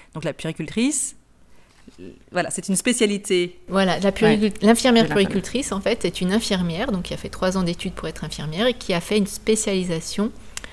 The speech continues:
Speaker 2: en puériculture, et c'est ce qui donne le titre d'infirmière puéricultrice. Alors que l'auxiliaire de puériculture fait un an d'études et en fait, elle est, elle travaille en général quasiment tout le temps sous la responsabilité d'une infirmière, d'une infirmière puéricultrice ou d'une sage-femme.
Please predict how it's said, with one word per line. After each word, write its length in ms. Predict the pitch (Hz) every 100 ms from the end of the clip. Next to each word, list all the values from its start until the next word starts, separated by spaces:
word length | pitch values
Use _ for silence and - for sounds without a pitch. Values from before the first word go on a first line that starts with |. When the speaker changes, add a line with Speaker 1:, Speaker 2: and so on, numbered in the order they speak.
| - - -
Speaker 2:
en 120 | 240
puériculture, 840 | 262 220 190 - 147 - 170 254 226 - -
et 120 | 170
c'est 160 | - 214
ce 80 | -
qui 100 | 170
donne 220 | 175 185
le 80 | 160
titre 320 | - - 180
d'infirmière 460 | 170 - 175 208
puéricultrice. 680 | - 196 185 170 - 180 - - - - -
Alors 260 | 185 180
que 120 | - 180
l'auxiliaire 640 | 185 196 - 190 180 190
de 100 | 180
puériculture 1080 | - 180 170 - 160 - - 240 294 320 - - - - - - - -
fait 300 | - 190 -
un 200 | 233 254
an 120 | 247 220
d'études 540 | 196 170 - 214 269
et 120 | 185
en 80 | 160
fait, 400 | - 202 226 - -
elle 380 | 175 165 160 165
est, 320 | 208 233 226 - -
elle 140 | 175
travaille 500 | - - 175 175 202
en 60 | 185
général 600 | 175 165 160 156 180 170 160 -
quasiment 380 | 175 170 170 165
tout 140 | -
le 40 | 202
temps 220 | 180 190
sous 240 | - 277
la 120 | 247 190
responsabilité 920 | 180 185 185 175 175 175 - 214 208
d'une 200 | 190 208
infirmière, 600 | 190 - 180 175 170 180
d'une 180 | 185 190
infirmière 400 | 196 - 180 180
puéricultrice 600 | - 170 170 170 202 196 -
ou 120 | 220
d'une 180 | 185 185
sage-femme. 460 | 160 - - 147